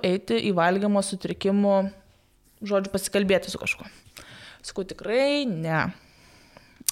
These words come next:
Ir tada paskambino mano mamai, aš irgi labai nenorėjau šito. Tai va, ir tada su mama važiavom ir, e,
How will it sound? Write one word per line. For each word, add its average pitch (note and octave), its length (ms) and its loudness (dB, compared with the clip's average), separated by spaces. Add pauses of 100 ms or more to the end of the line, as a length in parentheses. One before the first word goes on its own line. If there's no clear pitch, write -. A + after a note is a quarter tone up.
Ir F#3+ 260 2
tada G3 200 0
paskambino G3 480 0
mano F3+ 220 0
mamai, F3 680 0 (260)
aš - 220 -4
irgi G#3 440 -4
labai G3+ 380 -4
nenorėjau F#3 440 -2
šito. E4 260 -4 (1500)
Tai C4 120 2
va, G3 160 4
ir F#3+ 80 0
tada G#3 260 2
su A#3+ 160 2
mama G#3+ 300 4
važiavom A#3 920 4
ir, G3+ 240 4
e, G3 520 4